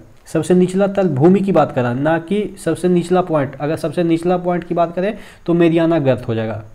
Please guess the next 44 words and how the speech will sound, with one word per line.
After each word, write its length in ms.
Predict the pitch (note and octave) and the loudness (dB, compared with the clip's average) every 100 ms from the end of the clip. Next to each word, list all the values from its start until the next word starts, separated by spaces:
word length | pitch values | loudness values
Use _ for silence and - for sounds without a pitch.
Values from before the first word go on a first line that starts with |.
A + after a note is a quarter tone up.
| - - - - - | -20 -20 -20 -20 -6
पृथ्वी 280 | C#3 C#3 C#3+ | -6 0 -2
पे 140 | D#3+ | 0
सबसे 280 | F3+ E3 D#3 | -2 -2 0
निचला 360 | E3 D#3 E3+ F#3 F#3+ - - - - G2+ | 0 0 0 -2 -4 -16 -18 -20 -18 -8
अगर 520 | D3 C#3+ E3+ E3+ - C#3 | -2 2 2 0 -4 -6
पॉइंट 420 | - D3+ F#3 F#3+ | 0 2 2 2
की 80 | F3 | 2
बात 200 | C3+ B2+ | 2 2
की 80 | C#3 | -2
जाए 260 | C3+ G3 - - - - | 0 -2 -4 -14 -12 -2
तो 60 | |
वो 140 | D3+ E3 | 2 4
मेरियाना 400 | E3 D#3+ D#3+ D#3+ | 4 4 4 4
गर्त 280 | C#3 A#2+ | 2 2
हो 60 | B2 | -2
जाएगा। 160 | A#2 A#2+ | 0 2
लेकिन 420 | A#2+ D#3 D#3+ G#3+ | 4 4 2 -2
अगर 320 | F3+ D#3+ G3 G3+ - - | 0 0 0 -2 -10 -4
पूछा 260 | D3+ C#3+ D#3+ | -4 0 0
जाए 220 | D#3 F#3 | 2 0
कि 140 | G3 | -2
समुद्र 440 | F#3+ D#3 E3 F#3+ G3 | -2 2 2 2 2
तल 220 | G3 F#3+ | 2 2
से 140 | G3 | 2
सबसे 300 | G3 F#3 G3 | -2 -2 0
नीचे 640 | F#3+ D#3 E3 D#3 A#3+ - - - - | 2 2 0 0 -2 -4 -8 -20 2
तल 180 | G#3 G3+ | 2 2
की 160 | F#3+ | 0
बात, 260 | B2+ A#2+ A2+ - - - | -2 -4 -6 -18 -20 -2
तल 160 | F3 E3 | 0 2
की 120 | E3+ | 0
मतलब 260 | G3+ G#3 A3 | -2 -2 0
कि 100 | A3 | 2
ज़मीन 460 | C#3+ E3 E3+ E3+ | 4 6 6 4
की 120 | D#3+ | 2
बात, 220 | C3 A#2+ A#2+ - - - | 2 0 -2 -14 -20 2
तो 80 | F3 | 4
वो 280 | D#3 F#3 A3+ | 6 6 6
मृत 360 | F3 D3 D#3+ | 4 2 2
सागर 360 | D3+ - A#2+ A#2 | -4 -2 -2 -4
का 160 | G#2 A#2 | -6 -8
है, 180 | G2 - - | -8 -14 -4
ठीक 140 | F#3+ | -2
है। 100 | A#3 | -2